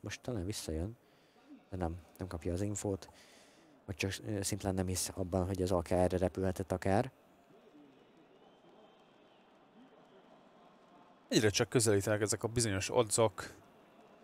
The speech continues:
Speaker 2: Most azért a Face Clan, Face Clan tartják eredményesebbnek, vagy hát, ö,
Speaker 1: Ö,
Speaker 2: esélyesebbnek a
Speaker 1: most nem
Speaker 2: győzelemre.
Speaker 1: értem, hogy miért egyébként. Jó, oké.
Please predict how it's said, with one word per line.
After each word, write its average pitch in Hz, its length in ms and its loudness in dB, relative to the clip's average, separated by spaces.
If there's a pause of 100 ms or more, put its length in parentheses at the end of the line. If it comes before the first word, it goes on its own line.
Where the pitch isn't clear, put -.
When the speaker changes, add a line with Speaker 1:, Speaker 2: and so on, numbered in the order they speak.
(360)
Speaker 2:
Most 107 220 -2
azért 98 380 2
a 98 240 4
Face 101 380 6
Clan, 92 320 2 (1160)
Face 107 260 6
Clan 95 220 -2
tartják 101 480 4
eredményesebbnek, 104 1000 2
vagy 98 180 -4
hát, 95 200 -2
ö, 98 40 2
Speaker 1:
Ö, 92 120 4
Speaker 2:
esélyesebbnek 110 760 6
a - 20 0
Speaker 1:
most 104 80 0
nem 107 100 2
Speaker 2:
győzelemre. 104 340 4
Speaker 1:
értem, 101 140 2
hogy 98 180 -2
miért 101 340 0
egyébként. 104 520 -4
Jó, 107 180 -2
oké. 107 340 -2